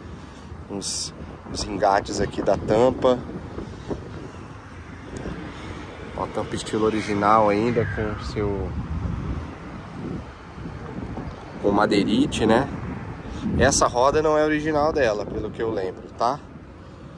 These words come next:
Mas vamos ver a medida do pneu. Ó, pneu duzentos e quinze oitenta, aro dezesseis, rodinha cromada,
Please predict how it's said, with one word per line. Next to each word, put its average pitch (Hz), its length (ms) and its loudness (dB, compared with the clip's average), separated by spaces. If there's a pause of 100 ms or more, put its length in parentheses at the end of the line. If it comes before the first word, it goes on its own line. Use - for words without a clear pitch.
(400)
Mas 95 320 -4
vamos 110 280 -2
ver 98 140 0
a 98 40 2
medida 98 400 -2
do 95 100 -4
pneu. 104 500 2 (960)
Ó, 92 100 2
pneu 101 300 4
duzentos 110 340 4
e 104 60 2
quinze 107 320 2
oitenta, 107 720 6
aro 104 300 8
dezesseis, 101 960 0 (420)
rodinha 104 360 -2
cromada, 104 800 4